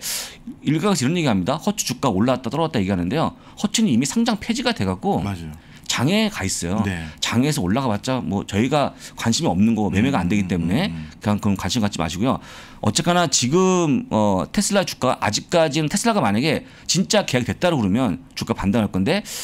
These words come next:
Speaker 1: 아직까지 답을 안 하면서 약간 주가가 더 악재를, 어, 약세를 보이고 있다는 거 참고하시면 좋을 것 같고요.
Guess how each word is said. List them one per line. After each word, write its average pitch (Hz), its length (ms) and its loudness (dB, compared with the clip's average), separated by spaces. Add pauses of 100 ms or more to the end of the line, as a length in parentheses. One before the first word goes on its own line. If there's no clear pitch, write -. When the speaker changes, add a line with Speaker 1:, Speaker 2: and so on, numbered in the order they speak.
(140)
Speaker 1:
아직까지 110 520 0
답을 101 220 -2
안 92 140 0
하면서 95 400 0 (120)
약간 90 200 -4
주가가 - 320 -2
더 80 260 -6
악재를, 104 380 -2
어, 85 160 -6 (240)
약세를 98 280 -2
보이고 85 140 -2
있다는 82 260 -2
거 175 220 2 (300)
참고하시면 143 500 0
좋을 87 200 -2
것 90 80 0
같고요. 135 260 2